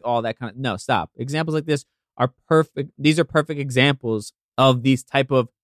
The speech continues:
bias that happens in everyday life that we may or may not even be aware of.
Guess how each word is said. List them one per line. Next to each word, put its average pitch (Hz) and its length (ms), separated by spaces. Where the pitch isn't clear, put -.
bias 131 480
that 104 120
happens 113 600
in 110 220
everyday 123 1200
life 113 640
that 117 160
we 127 100
may 131 280
or 127 40
may 123 160
not 123 200
even 123 180
be 123 80
aware 117 380
of. 80 140